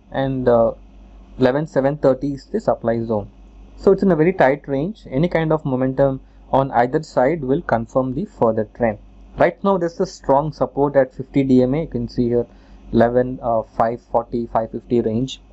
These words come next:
and that, uh, from there we, we saw a pullback recovery, right? So as long as that holds, I think there is more upside. So good chance Nifty may find support here and start going up.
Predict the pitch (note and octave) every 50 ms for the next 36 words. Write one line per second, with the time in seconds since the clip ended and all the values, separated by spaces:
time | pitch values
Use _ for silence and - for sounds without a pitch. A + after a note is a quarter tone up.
0 | - - - - - - - - - A#2+ A#2 A2+ A2+ A#2 - _ _ _ _ _
1 | - C3+ B2 A#2+ - C#3 B2+ C3 B2+ C3 C3 C3 C3 B2 B2 C3+ C#3 - _ _
2 | _ _ _ _ - - B2+ B2+ - C3 B2+ C#3 D#3+ - - C3 B2 A#2+ A#2 A2+
3 | A2 - A#2+ A#2 G2+ - G#2+ G#2 G2+ F2+ F2+ F#2 - - - B2 - - - -
4 | - - - - - - - - - C3+ B2+ B2+ - _ _ _ _ _ _ _
5 | _ _ _ - - C#3 D3 - - F3+ F3+ G#3 G#3 F3 D3+ D#3 E3 D3+ - -
6 | C#3+ C#3 D3 E3 G3+ G3+ - - - - _ - A#2+ B2 B2+ D3 D3+ E3 D3+ C3
7 | C3 C3 D3 D3 - - - B2+ C3+ D3 D3 C#3 A#2+ - - - - D3+ F3+ G#3
8 | - _ _ - - - C#3 B2+ C3 - _ _ _ _ _ _ _ _ _ _
9 | - - - - C#3+ D#3 D#3 - F3 D#3+ D#3+ D#3 - D3+ C#3+ C#3 - E3+ E3 D#3
10 | D3+ C#3+ C3+ - - C3 C#3 D#3 D3+ - - C3 - - C#3+ D#3 D#3 D3+ - D#3
11 | D3+ D#3+ D#3 C3+ B2 B2 B2 - - - B2+ B2+ B2+ B2 A#2 B2 A#2 A#2 A#2+ A#2+
12 | C3+ F3+ - _